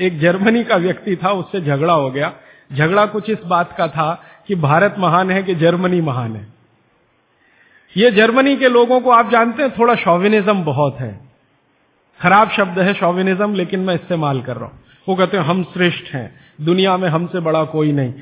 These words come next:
हम सर्वश्रेष्ठ हैं," वगैरह वगैरह। हिटलर भी यही कहता था। तो उसकी महानता की हवा निकालने के लिए मैंने उससे कुछ सवाल कर लिए, तो परेशान हो गया, लेकिन जर्मनी की असलियत सामने आ गई।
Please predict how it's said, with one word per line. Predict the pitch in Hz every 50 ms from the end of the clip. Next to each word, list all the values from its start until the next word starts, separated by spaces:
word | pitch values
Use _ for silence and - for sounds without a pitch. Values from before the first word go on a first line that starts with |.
| - - - - -
हम | - 170 190 185
सर्वश्रेष्ठ | 175 - 202 202 208 190 151 - - 165 156 147 143 -
हैं," | - 156 139 131
वगैरह | 131 156 165 170 160 147
वगैरह। | 139 131 117 - - - - -
हिटलर | 190 202 180 262 262 254 240
भी | 220 220
यही | 196 170 160 151
कहता | 139 147 135 120 - 120 113
था। | - - - - _ _ _ _ _ _ _ _ _ _ _ _ _ _ _ _ _ _ _ -
तो | - 254
उसकी | 247 220 226 214 - - 254 294
महानता | 294 247 214 165 180 190 220 226 190 254 233
की | 233 - 285
हवा | 262 143 156 156 170 202 247
निकालने | 285 269 240 247 214 214 220 220 226
के | 208 170 214
लिए | 202 185 190 214 233
मैंने | 226 214 190 185 202 208
उससे | 196 180 180 - 214 208
कुछ | 214 220 214 -
सवाल | - 180 156 151 160 170 165
कर | 160 170 151
लिए, | 151 156 151 143 139 131 143 - - - - _ _ _ _ -
तो | 214 202
परेशान | 208 - 202 180 185 185 185 - 196 196 190 170
हो | 160 160
गया, | 151 147 139 131 135 135 - - - - -
लेकिन | 156 175 180 208 233 226
जर्मनी | 180 185 190 190 196 202 202 214 220
की | 214 220
असलियत | 220 190 - - - 202 202 202 196
सामने | - - 180 156 151 160 160 156
आ | 139 113 110
गई। | 107 113 101